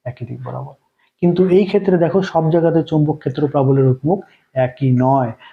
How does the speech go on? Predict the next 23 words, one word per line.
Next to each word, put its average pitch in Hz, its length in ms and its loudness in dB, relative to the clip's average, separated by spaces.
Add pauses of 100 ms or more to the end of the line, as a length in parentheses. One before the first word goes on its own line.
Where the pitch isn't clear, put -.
(120)
যেহেতু 175 580 2 (280)
তারা 147 160 2
পরস্পর 151 480 -2
সমান্তরালভাবে 185 840 2
সমদূরত্বে 185 600 2
অবস্থান 190 340 2
করছে, 170 360 0
তাদের 156 260 2
ঘনত্ব 180 420 0
সমান, 165 280 0 (120)
কিন্তু 240 420 6
সব 185 340 0
জায়গাতে 196 400 2
চৌম্বক 190 320 4
ক্ষেত্র 185 300 0
প্রাবল্যের 170 500 2 (420)
অভিমুখটা 208 720 4
যেহেতু 190 380 4
সব 165 260 0
জায়গাতে 143 320 0
সমান 131 340 -2 (120)
নয়, 240 180 4 (300)
সুতরাং 143 340 0